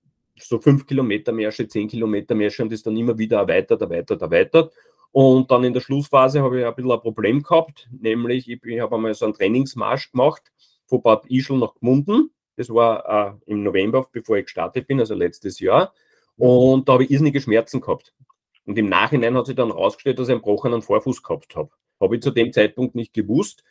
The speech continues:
Speaker 1: aber da war die mentale Stärke natürlich dann da, wo ich gewusst habe, okay, ich kann mir meinen Schmerz so weit runter beamen oder, sage ich, ausblenden.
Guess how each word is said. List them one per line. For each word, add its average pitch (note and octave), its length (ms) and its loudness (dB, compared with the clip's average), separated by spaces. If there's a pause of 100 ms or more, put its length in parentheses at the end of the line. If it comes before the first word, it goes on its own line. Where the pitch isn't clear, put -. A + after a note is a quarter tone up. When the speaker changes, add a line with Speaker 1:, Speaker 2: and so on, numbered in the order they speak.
(120)
Speaker 1:
aber A#2+ 180 0
da A2+ 260 2
war B2+ 140 4
die C#3 80 0
mentale A2 400 -4
Stärke G#2+ 360 -2
natürlich A#2+ 360 -6
dann A2 160 -2
da, - 180 4
wo B2 120 0
ich A2+ 80 -6
gewusst A#2 260 -6
habe, B2+ 140 0
okay, G2 260 0
ich - 200 -2
kann F#2+ 200 0
mir A2+ 140 2
meinen G2+ 180 -2
Schmerz F#2+ 300 -2
so G2+ 80 -4
weit G#2+ 180 2
runter G#2+ 420 0 (720)
beamen B2+ 340 4
oder, A2 220 4
sage G#2+ 300 0
ich, G2+ 60 -6 (480)
ausblenden. D3 760 2